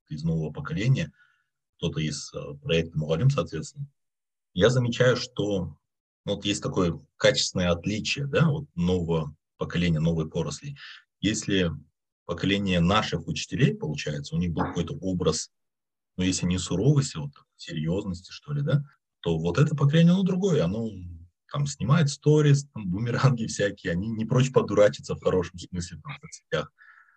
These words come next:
Как ты думаешь, это вот мое такое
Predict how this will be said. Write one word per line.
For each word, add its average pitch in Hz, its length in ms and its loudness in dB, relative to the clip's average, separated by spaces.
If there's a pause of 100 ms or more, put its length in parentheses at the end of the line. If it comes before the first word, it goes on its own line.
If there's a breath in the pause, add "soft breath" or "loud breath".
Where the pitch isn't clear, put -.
(380 soft breath)
Как 127 180 0
ты 135 60 0
думаешь, 110 440 0
это 92 160 -8
вот 90 160 -8
мое 101 260 -2
такое 87 540 0